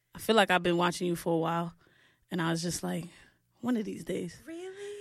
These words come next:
Speaker 1: Yeah, yeah. Yeah, I think, honestly, it was after the Vina interview.
Speaker 2: Mm-hmm.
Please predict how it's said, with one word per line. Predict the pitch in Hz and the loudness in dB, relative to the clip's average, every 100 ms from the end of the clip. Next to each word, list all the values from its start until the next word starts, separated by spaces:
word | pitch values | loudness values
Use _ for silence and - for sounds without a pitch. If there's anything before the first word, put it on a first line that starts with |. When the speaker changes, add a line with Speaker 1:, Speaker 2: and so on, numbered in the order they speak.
| - - | -6 4
Speaker 1:
Yeah, | 277 | 8
yeah. | 247 240 254 208 175 - - | 8 8 8 6 2 -6 2
Yeah, | 208 - | 4 4
I | |
think, | 214 339 359 - - _ 214 | 6 6 6 2 -20 _ 6
honestly, | 330 339 247 247 - | 8 8 4 2 6
it | 208 | 4
was | 214 | 6
after | 190 214 - 202 | 8 8 6 4
the | |
Vina | 190 226 269 | 6 8 8
interview. | 202 180 175 165 165 170 | 8 4 4 4 4 2
Speaker 2:
Mm-hmm. | 294 294 277 | -4 -10 -12